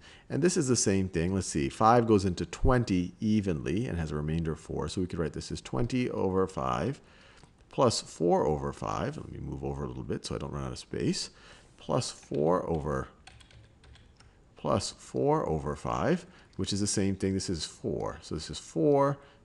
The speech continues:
and four fifths. So that's one way to think about it. The other way, you could think of this as four fifths times six, which is the same thing as four fifths plus four fifths plus four fifths. I think you get the idea. Plus four fifths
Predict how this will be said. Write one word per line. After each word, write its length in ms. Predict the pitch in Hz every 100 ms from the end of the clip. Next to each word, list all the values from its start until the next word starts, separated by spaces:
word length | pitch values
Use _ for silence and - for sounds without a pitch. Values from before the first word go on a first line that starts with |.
| -
and 180 | 98 98
four 300 | - 73 69
fifths. 460 | - - - - - -
So 120 | 185
that's 220 | 214 185
one 160 | 131 117
way 100 | 95
to 60 |
think 220 | 85 73
about 260 | 78 73 131
it. 180 | 196 - - - - -
The 80 |
other 160 | 196 233
way, 260 | 123 95 156
you 120 | 156
could 180 | 117 -
think 160 | 110
of 120 | 110
this 220 | 95 107 101
as 220 | 90 -
four 320 | - 135 147
fifths 540 | - 90 165 - - - _ _ - - - - _ -
times 680 | - 113 107 104 104 95 -
six, 680 | - - 196 131 - - - - -
which 180 | - 104
is 60 | 107
the 100 | 113
same 340 | 127 117 131
thing 220 | 110 101
as 140 | 92 85
four 280 | - 78 -
fifths 580 | - 190 - - - -
plus 300 | - - 52
four 320 | - - - -
fifths 560 | - 196 175 - - - - - - -
plus 240 | 71 65
four 240 | - 62 53
fifths. 320 | - 175 -
I 40 |
think 140 | 73 69
you 60 |
get 160 | 67 -
the 160 | 127 113
idea. 420 | 58 82 160 160
Plus 240 | - -
four 220 | - -
fifths 500 | - - 180 170 -